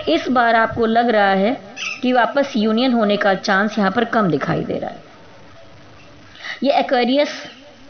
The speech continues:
लिब्रा, कैंसर,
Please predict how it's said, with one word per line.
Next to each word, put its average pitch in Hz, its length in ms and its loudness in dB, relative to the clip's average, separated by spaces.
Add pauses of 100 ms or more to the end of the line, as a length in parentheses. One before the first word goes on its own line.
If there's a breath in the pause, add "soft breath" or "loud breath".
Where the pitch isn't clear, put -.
(1300)
लिब्रा, 220 460 2 (1400)
कैंसर, 226 500 2